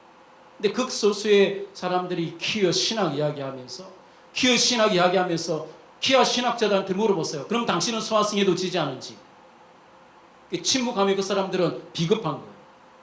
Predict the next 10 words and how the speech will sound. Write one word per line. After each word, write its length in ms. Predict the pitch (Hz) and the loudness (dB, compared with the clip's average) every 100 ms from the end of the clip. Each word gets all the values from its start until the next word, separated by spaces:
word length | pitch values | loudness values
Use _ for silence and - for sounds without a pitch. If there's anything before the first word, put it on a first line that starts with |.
| - - - - | -20 -20 -20 -10
정직하지 480 | 160 156 - 156 143 | -6 -6 -4 -4 -6
않든지. 440 | 135 143 131 110 - - - - - - | -8 -14 -14 -16 -20 -20 -20 -20 -20 -8
미셸 300 | 170 196 247 | 0 2 2
푸크의 300 | 240 - 214 | -2 0 2
소아성애 440 | 208 202 202 202 180 | 2 0 -2 0 0
문제에 260 | 160 170 | 0 -2
대해서 320 | 160 151 156 - - - | -2 -4 -8 -14 -18 -8
당신의 360 | 151 151 165 | -6 -4 -4
입장을 280 | 165 170 147 | -4 -6 -6
정리해보라고 760 | 147 151 156 135 123 127 175 | -6 -4 -4 -6 -10 -10 -12